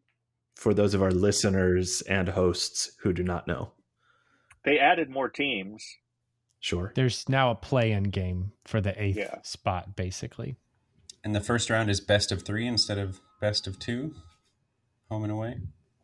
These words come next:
Speaker 3: I believe it is a best of three situation.
Speaker 1: So we got a baseball thing going on?
Speaker 4: Which I don't believe is happening anywhere else in the footballing
Speaker 2: <laughs>
Speaker 4: world.
Speaker 2: No, this is a hundred percent copying Major League Baseball,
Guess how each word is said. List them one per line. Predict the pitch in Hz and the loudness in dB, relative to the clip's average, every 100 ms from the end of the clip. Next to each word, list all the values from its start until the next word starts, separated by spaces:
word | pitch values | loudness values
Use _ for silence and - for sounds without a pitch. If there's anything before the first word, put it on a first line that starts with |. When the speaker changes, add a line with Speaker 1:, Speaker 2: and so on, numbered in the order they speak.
| _ _ _ _ - | _ _ _ _ -4
Speaker 3:
I | |
believe | 107 117 131 135 | 2 4 4 4
it | 131 | 4
is | 117 | 4
a | 113 | 2
best | 98 113 - | 2 0 0
of | 107 | -6
three | - 110 101 | 0 2 2
situation. | - 101 - 98 92 87 - 113 120 _ _ _ _ _ - | 2 -2 0 0 -2 -4 -6 -8 -10 _ _ _ _ _ -18
Speaker 1:
So | - 127 | -2 2
we | |
got | 117 | 2
a | 85 | 2
baseball | - 165 - 185 180 | 2 2 4 2 2
thing | 190 190 | 4 4
going | 190 190 | 4 6
on? | 196 202 202 | 4 4 0
Speaker 4:
Which | 127 123 | -2 0
I | 120 123 | 4 4
don't | 117 117 | 4 2
believe | 107 101 95 | 4 4 4
is | 95 | 4
happening | 95 92 90 82 - _ | 4 4 0 -2 -10 _
anywhere | 123 120 113 101 92 | 2 4 4 4 6
else | 90 87 | 6 4
in | 85 | 0
the | 85 | -2
footballing | - 80 82 76 73 | -2 -2 2 2 0
Speaker 2:
<laughs> | |
Speaker 4:
world. | 69 - - _ _ - - | -6 -8 -10 _ _ -20 -6
Speaker 2:
No, | 92 95 123 - - | 2 6 4 2 4
this | 180 185 | 4 4
is | 175 | 4
a | 165 | 4
hundred | 170 165 165 156 | 4 2 0 0
percent | 165 - 139 123 - _ _ - | -2 0 0 0 -2 _ _ 0
copying | 131 120 123 117 | 2 2 0 -2
Major | 110 110 117 | -2 -2 0
League | 113 107 | -2 0
Baseball, | 113 107 - 110 101 | 2 0 0 0 0